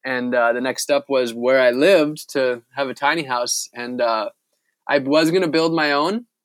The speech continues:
I went on to Craigslist to, to actually look for a camper that I could, uh, sleep in for the couple of months while I built it. And then I found this little fifty square foot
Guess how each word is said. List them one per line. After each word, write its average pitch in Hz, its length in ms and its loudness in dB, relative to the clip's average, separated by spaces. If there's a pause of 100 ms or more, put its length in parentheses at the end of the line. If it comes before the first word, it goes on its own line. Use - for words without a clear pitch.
(600)
I 139 100 -4
went 143 160 0
on 143 120 0
to 127 80 -2
Craigslist 143 580 -4
to, 117 420 0 (300)
to 139 120 -4
actually 131 440 -2
look 127 300 -4
for 139 140 -2
a 113 80 -4
camper 170 760 -6
that 135 100 -2
I 127 100 -2
could, 117 300 -10 (220)
uh, 113 200 -4
sleep 185 380 0
in 185 180 -4
for 143 120 -6
the 131 80 -4
couple 143 280 -4
of 123 80 -4
months 127 340 -6
while 120 180 2
I 107 160 0
built 123 340 -4
it. 233 160 -6 (580)
And 131 140 -4
then 139 100 0
I 135 120 0
found 147 360 0
this 131 120 -4
little 135 200 -2
fifty 147 440 -2
square 143 400 0
foot 143 340 -2